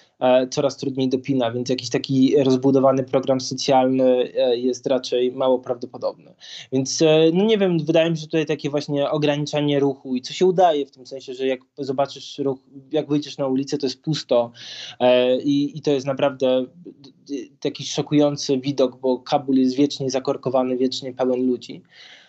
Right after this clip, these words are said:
No ale mówię, nie, w sensie nie chcę też tutaj siać jakiejś paniki i mówić, że, że sytuacja jest nie do ogarnięcia, bo może się to, może ta choroba przejdzie łagodniej, e, niż jest spodziewane.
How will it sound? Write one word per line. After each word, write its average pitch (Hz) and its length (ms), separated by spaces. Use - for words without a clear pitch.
No 156 100
ale 185 120
mówię, 120 280
nie, 147 240
w - 40
sensie - 180
nie 196 140
chcę 190 160
też 185 120
tutaj 175 400
siać 170 280
jakiejś 165 220
paniki 160 440
i - 20
mówić, 156 280
że, 143 400
że 139 120
sytuacja 151 440
jest 156 100
nie 226 160
do 175 140
ogarnięcia, 139 520
bo 156 200
może 170 460
się 175 120
to, 175 300
może 165 240
ta 165 120
choroba 160 300
przejdzie 151 420
łagodniej, 139 760
e, 117 300
niż 127 180
jest 127 160
spodziewane. 127 680